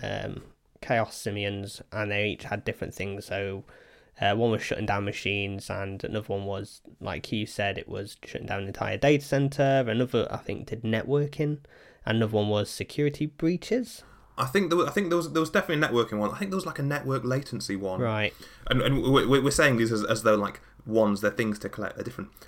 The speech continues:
Speaker 2: different Pokemon to catch. Have you got the network monkey? Have you got the, have you got the, the shutdown monkey? They were, they were, the, they were all these different tools, which I think Netflix originally created, and I think they might have open sourced a few of them, uh, that, that implemented these different,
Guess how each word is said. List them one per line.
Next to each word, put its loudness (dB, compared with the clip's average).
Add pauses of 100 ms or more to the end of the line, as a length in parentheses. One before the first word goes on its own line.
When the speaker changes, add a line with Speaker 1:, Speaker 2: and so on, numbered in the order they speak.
(120)
Speaker 2:
different -6
Pokemon 0
to -10
catch. -6
Have -8
you 0
got -2
the -8
network -4
monkey? -4
Have -8
you -2
got -8
the, 0 (240)
have -2
you 4
got 2
the, 6
the -4
shutdown 0
monkey? -4 (200)
They 10
were, 8
they 8
were, 8
the, 4
they 4
were 6
all 10
these 6
different 0
tools, 4
which -2
I -8
think -8 (200)
Netflix -4
originally -6
created, -6
and -10
I -14
think -12
they -6
might -4
have -6
open -10
sourced -12
a -14
few -12
of -14
them, -14 (800)
uh, 4
that, 2
that 2
implemented -2
these 0
different, -4